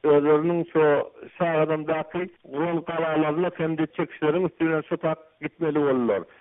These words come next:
O taýdan ol Kavkazda da iýerler köp bölegini. Ýöne ikinji gerek oruslar has uly güýç bilen gelip, ikinji Göktepe uruşunda ýalwaryň on ikisinde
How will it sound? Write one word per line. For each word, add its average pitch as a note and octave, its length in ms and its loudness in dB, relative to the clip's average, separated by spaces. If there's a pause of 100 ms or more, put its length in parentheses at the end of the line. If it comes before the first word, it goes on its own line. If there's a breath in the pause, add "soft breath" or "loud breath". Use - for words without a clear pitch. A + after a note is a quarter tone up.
(140 soft breath)
O F#3+ 80 0
taýdan F3+ 520 0
ol D3 60 -4 (100)
Kavkazda E3 560 -2
da G3+ 80 2
iýerler F#3 580 0
köp E3+ 240 -2
bölegini. D#3+ 540 2 (140)
Ýöne F#3 280 -2
ikinji F#3+ 320 -2
gerek G#3 300 0 (300)
oruslar F3+ 420 0
has F#3+ 300 -2 (460 loud breath)
uly D#3+ 160 2
güýç F#3+ 300 -8
bilen F3 200 0
gelip, E3+ 280 2 (260)
ikinji F3+ 340 -2
Göktepe F3+ 500 0
uruşunda E3 680 0 (160)
ýalwaryň D#3+ 640 2
on D#3+ 60 0
ikisinde D3+ 680 -4